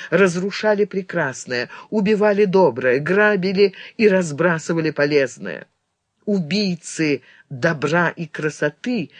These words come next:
всегда оставались жить и продолжали свою мерзкую деятельность, а подобные вам мстители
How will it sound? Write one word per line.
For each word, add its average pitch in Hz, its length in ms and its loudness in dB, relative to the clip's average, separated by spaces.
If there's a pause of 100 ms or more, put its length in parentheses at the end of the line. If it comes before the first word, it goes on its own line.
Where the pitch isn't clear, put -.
(140)
всегда 233 640 2
оставались 147 580 0
жить 269 420 0 (280)
и 214 100 0
продолжали 190 720 2
свою 254 340 0
мерзкую 285 480 -2
деятельность, 139 680 -2 (240)
а - 100 -4
подобные 151 680 2
вам 160 500 0
мстители 185 1000 -2